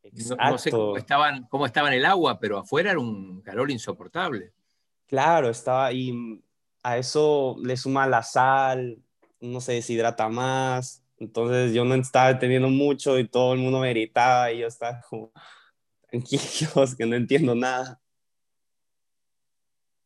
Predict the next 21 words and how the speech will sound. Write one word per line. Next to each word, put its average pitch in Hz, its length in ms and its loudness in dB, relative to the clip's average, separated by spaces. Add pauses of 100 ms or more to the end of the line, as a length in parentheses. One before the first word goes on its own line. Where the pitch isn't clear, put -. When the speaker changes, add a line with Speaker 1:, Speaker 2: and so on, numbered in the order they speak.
(260)
Speaker 1:
Ahí 110 240 -2
te 156 100 -2
enteraste 139 440 0
que 123 80 -2
habías 123 200 0
clasificado 117 680 -4
para 107 160 -4
los 95 80 -8
Panamericanos 101 640 -8
de 104 100 -6
Lima, 110 400 -6 (220)
pero 110 140 -4
Speaker 2:
Sí. 110 140 -2
Speaker 1:
tanto 123 280 -2
vos 135 220 -6
como, 107 480 -6
como 90 760 -14
Fátima 110 420 -8
Flores 139 340 -4
clasificaron. 92 520 -12
Speaker 2:
Sí, 104 380 2